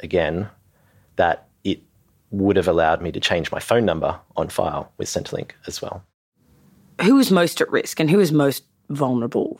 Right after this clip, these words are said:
Speaker 2: here, Nick?
Speaker 1: I'm not a security expert, but in my mind, I think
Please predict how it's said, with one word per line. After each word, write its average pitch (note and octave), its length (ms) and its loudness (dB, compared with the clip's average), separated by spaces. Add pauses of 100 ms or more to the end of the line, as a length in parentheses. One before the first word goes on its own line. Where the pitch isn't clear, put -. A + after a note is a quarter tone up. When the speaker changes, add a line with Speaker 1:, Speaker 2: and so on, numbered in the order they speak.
Speaker 2:
here, - 400 -4
Nick? D3+ 300 -6 (460)
Speaker 1:
I'm A#2+ 180 2
not A#2+ 140 4
a G#2 40 2
security F2 440 2
expert, G#2+ 480 2
but F#2+ 400 0
in F#2 360 2
my G2 520 2 (180)
mind, F2+ 500 2
I F2+ 120 0
think - 380 -2